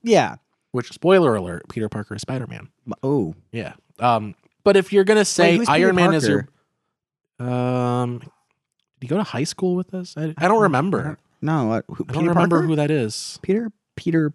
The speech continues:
Speaker 1: Parker?
Speaker 2: I know Spider-Man.
Speaker 1: Man, that's just like a comic
Speaker 2: I,
Speaker 1: book name. Spider-Man?
Speaker 2: I,
Speaker 1: I've heard of him, yeah.
Speaker 2: I know Sp-, I know, I, Spider-Man was there, but I don't know who Peter
Speaker 1: I,
Speaker 2: Parker
Speaker 1: I no
Speaker 2: is.
Speaker 1: idea. Yeah.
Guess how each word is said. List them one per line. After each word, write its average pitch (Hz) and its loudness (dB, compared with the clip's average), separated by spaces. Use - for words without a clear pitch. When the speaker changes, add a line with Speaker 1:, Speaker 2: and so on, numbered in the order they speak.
Speaker 1:
Parker? 170 -4
Speaker 2:
I 151 2
know 147 2
Spider-Man. 139 0
Speaker 1:
Man, 180 0
that's 170 0
just - -12
like 208 0
a 165 -2
comic 120 -4
Speaker 2:
I, 127 2
Speaker 1:
book 120 -6
name. 82 -6
Spider-Man? 233 2
Speaker 2:
I, - 4
Speaker 1:
I've 220 0
heard 285 0
of 320 -8
him, 208 0
yeah. 180 2
Speaker 2:
I 151 0
know 165 2
Sp-, - -8
I 151 0
know, 139 2
I, 135 0
Spider-Man 147 2
was 107 -6
there, 107 0
but 104 -6
I 139 2
don't 185 2
know 180 2
who 120 -6
Peter - -6
Speaker 1:
I, - -6
Speaker 2:
Parker - -4
Speaker 1:
I - 0
no 180 0
Speaker 2:
is. 170 -2
Speaker 1:
idea. 110 -4
Yeah. 120 -2